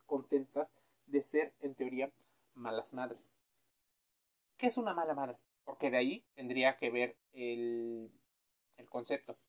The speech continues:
Es posible compaginar la maternidad, el trabajo, la pareja, las amistades y todos estos, eh, conceptos a los cuales se supondría eligieron como parte de una, de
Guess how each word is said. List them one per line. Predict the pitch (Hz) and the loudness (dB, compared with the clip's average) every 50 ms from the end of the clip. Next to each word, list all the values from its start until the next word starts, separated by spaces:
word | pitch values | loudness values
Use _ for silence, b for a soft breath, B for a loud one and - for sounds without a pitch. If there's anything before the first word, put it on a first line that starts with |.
| - | -18
Es | - - - | -18 -4 0
posible | - 247 - 254 226 254 254 | 2 2 2 0 -2 -4 -2
compaginar | - - 170 147 - - - - 135 143 165 | 0 -2 -2 -2 -2 -6 -6 -2 0 2 2
la | 190 180 | 2 2
maternidad, | - 151 139 - 127 127 135 123 120 131 143 165 180 180 170 | 2 0 -4 -6 -8 -8 -8 -6 0 4 6 6 6 6 4
el | 151 131 | 2 -2
trabajo, | - - 117 117 127 143 165 170 - - 151 | 0 0 2 4 6 6 6 6 6 2 0
la | 139 123 - | 0 0 -2
pareja, | - 117 113 135 151 - - | -2 -2 -2 -2 -2 -2 -2
las | 151 127 123 - | -4 -4 -4 -8
amistades | 127 120 120 117 - - 139 139 151 151 151 - _ b b b b b b b | -10 -10 -12 -12 -6 0 2 2 2 2 -2 -8 _ b b b b b b b
y | b - - | b -16 -6
todos | - - 269 294 311 302 277 - - | 0 2 4 4 4 2 -2 -4 -6
estos, | - 220 226 - - 233 - - _ _ _ _ _ _ - | -6 -6 -6 -6 -8 -12 -12 -14 _ _ _ _ _ _ -8
eh, | - 147 147 139 - | -6 -4 -4 -2 0
conceptos | - 151 139 139 - - 180 180 _ - 131 127 - - _ - | 2 2 2 2 0 -2 -2 -2 _ -8 -10 -10 -10 -12 _ -6
a | 135 | -6
los | 135 135 127 - - | -4 -4 -6 -8 -10
cuales | - - 151 151 151 147 143 147 - - - _ _ _ _ _ _ _ _ _ | 0 6 8 8 8 8 4 0 0 -4 -12 _ _ _ _ _ _ _ _ _
se | - - 233 220 | -2 4 4 4
supondría | - - 196 - - - 123 120 117 127 127 127 117 117 - _ _ _ _ _ _ _ _ _ _ _ | 4 2 -6 -10 -6 -6 -6 -4 -2 0 0 0 0 -2 -6 _ _ _ _ _ _ _ _ _ _ _
eligieron | - 156 156 143 139 - - 147 143 139 135 123 - _ _ _ _ _ _ _ _ _ _ _ | -2 0 0 0 -2 0 4 6 6 6 6 4 -4 _ _ _ _ _ _ _ _ _ _ _
como | - 135 135 127 - _ _ - | -8 -6 -4 -6 -6 _ _ 0
parte | - 147 147 - - - _ - 127 - - _ _ - | 4 4 4 4 2 -8 _ -10 -10 -10 -12 _ _ -8
de | 143 139 135 135 131 127 139 139 135 139 | -4 -4 -4 -4 -2 2 4 6 6 6
una, | 139 139 156 160 156 151 143 135 131 127 127 127 127 - - - _ _ _ 139 | 6 4 4 2 0 0 0 -2 -4 -6 -8 -10 -12 -14 -16 -20 _ _ _ -10
de | 131 131 131 127 127 127 127 139 131 123 | -8 -6 -6 -6 -8 -8 -10 -10 -12 -12